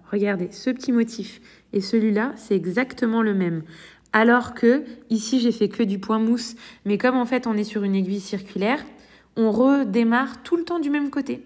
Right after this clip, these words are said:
Alors que là, on change de côté. Là, je suis en train de vous embrouiller parce que je suis en train de faire des abus de langage sur des trucs, euh, que je mélange. Donc, je recommence. Oubliez ce que je viens de dire.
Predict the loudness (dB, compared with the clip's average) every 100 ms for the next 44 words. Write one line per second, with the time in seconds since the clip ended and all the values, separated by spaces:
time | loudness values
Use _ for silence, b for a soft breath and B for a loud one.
0 | -6 -4 -4 -2 -2 -4 -4 -4 -2 -2
1 | -2 -4 -8 B B -6 -4 -2 -4 -4
2 | -4 -2 -2 0 -2 -4 -8 -6 -6 -4
3 | -4 -4 -2 -2 -2 -2 -2 -2 0 0
4 | -2 -6 B B -10 -6 0 0 0 -4
5 | -6 -8 -4 -2 0 0 -2 -2 -4 -6
6 | -8 -10 -10 -8 -4 -2 0 -2 -6 B
7 | B -14 -14 -12 -4 0 0 0 -2 -6
8 | -4 -2 0 -2 -4 -4 -4 -4 -8